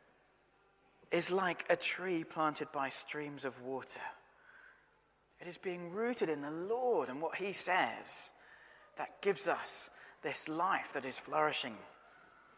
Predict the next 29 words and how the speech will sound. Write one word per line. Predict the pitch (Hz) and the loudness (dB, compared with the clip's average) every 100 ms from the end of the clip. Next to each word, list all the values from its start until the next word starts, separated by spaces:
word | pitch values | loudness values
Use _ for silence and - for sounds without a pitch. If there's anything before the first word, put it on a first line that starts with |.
| - - - - - - - - - - | -20 -20 -20 -20 -20 -20 -20 -20 -12 -6
Uh, | - | -4
verse | - 180 170 | 8 8 10
six | 202 - 165 | 8 6 4
as | 156 | 8
well, | 160 | 10
"The | 143 | 10
Lord | 165 202 262 185 151 | 10 10 10 8 6
watches | 156 240 226 - 214 | 6 6 6 4 8
over | 202 208 170 | 8 8 8
the | 156 | 4
way | 156 196 240 247 202 170 | 4 2 4 6 6 4
of | 160 | 2
the | 170 | 2
righteous." | 175 202 - - 107 - - - - - - - | 4 2 0 -4 -4 -6 -6 -6 -8 -10 -10 0
That | 202 269 | 4 6
is | 254 208 | 6 4
the | 180 | 2
person | - 123 104 - 117 107 - - - - - - - | 0 -4 -4 -6 -6 -10 -14 -16 -18 -18 -18 -16 -4
whose | 170 156 | -4 0
life | 180 180 165 | 2 2 2
is | 165 | 0
nourished | 170 175 196 175 117 - - - - - - | 0 4 6 6 2 -2 -4 -6 -10 -16 -10
and | 151 | -6
protected | - - - 165 - 135 | -4 0 0 0 -2 -2
and | 131 | 0
doesn't | 147 156 147 131 | 2 2 0 -2
disintegrate | 143 151 143 139 120 127 | -2 -2 -4 0 0 2
like | 120 - | -4 -2
chaff. | - 127 107 - | -2 -2 -2 -8